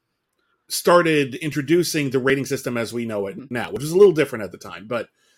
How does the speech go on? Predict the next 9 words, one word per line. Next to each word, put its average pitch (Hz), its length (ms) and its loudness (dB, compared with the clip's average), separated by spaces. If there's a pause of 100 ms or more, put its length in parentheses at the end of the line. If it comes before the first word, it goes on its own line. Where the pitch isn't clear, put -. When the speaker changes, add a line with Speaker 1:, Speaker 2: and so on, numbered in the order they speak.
(160)
Speaker 1:
was 147 120 -2
basically 101 640 -2 (260)
similar, 90 340 -10 (280)
G, 117 380 -2
Speaker 2:
Mm-hmm. 101 60 -14
Speaker 1:
P 110 200 -10
G, 90 460 -14
R, 90 400 -12 (360)
X, - 540 -6